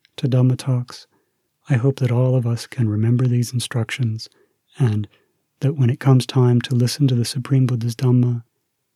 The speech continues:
we're able to give up our greed, our hatred, our delusion, and dedicate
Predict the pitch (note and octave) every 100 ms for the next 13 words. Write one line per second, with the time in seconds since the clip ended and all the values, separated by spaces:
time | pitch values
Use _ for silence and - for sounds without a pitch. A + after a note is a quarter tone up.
0 | _ C#3 B2+ B2+ B2 B2 - C#3 C3 B2
1 | C3 - A#2+ G#2+ A#2 A#2 A2+ G#2+ - _
2 | _ - C3 - B2 - A#2 G#2 A#2 _
3 | - C3 G#2+ G#2+ G#2+ G#2 - G#2+ - _
4 | _ _ _ _ _ - C#3 B2+ C3+ A#2+
5 | - G#2 G2